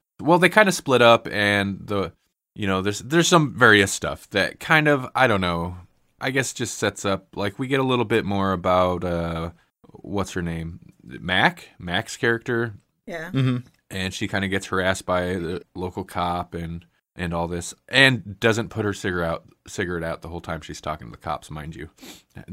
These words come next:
Speaker 1: How old are these girls supposed to be?
Speaker 2: Twelve.
Speaker 1: Twelve, yeah. So I thought that was interesting, I guess.
Speaker 2: That's a horrible time, by the way.
Speaker 1: What, twelve?
Speaker 2: Oh, yeah. That's when it's, that's the beginning of the horrible.
Speaker 1: When stuff really starts to pick up is they come across,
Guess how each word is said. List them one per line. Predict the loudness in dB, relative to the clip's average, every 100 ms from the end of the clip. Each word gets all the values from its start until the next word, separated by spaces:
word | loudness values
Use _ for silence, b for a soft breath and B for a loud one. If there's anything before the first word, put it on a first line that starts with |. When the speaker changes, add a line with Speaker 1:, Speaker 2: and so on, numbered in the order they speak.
| -8
Speaker 1:
How | 2 4
old | 4 0
are |
these | -4 -4
girls | -4 -6
supposed | -6 -8 -8
to |
be? | -8 -10 -10 -2
Speaker 2:
Twelve. | 2 2 -2 _ _ -8
Speaker 1:
Twelve, | -8 -6
yeah. | -6 -8 -10
So | -10 -8 -8 -14 _ _ _
I | -14
thought | -12
that | -12
was | -14
interesting, | -16 -16 -16 -16 -18
I |
guess. | -14 -14 -14 -20 _ _ _ B B _ _ -8
Speaker 2:
That's | -6
a |
horrible | -2 -2 -2
time, | -2 -4 -6 -12
by | -12
the | -10
way. | -12 _ _ _
Speaker 1:
What, | -6 -6 -4
twelve? | 0 0 0 -8 -10
Speaker 2:
Oh, |
yeah. | -8 -10 -16 _
That's | -4 -2
when | -4
it's, | -6 0
that's | 4 4
the | 4
beginning | -2 -2 -2 -6 _ _ _
of | -8 -4
the | 0
horrible. | 2 6 6 6 -6 _ _ -20 -8
Speaker 1:
When | 0 0
stuff | 2 2 6
really | 8 6
starts | 4 0 0
to |
pick | -4 0
up | 0 0
is | -2
they | -2 -6
come | -2 -4
across, | -4 0 4 4 2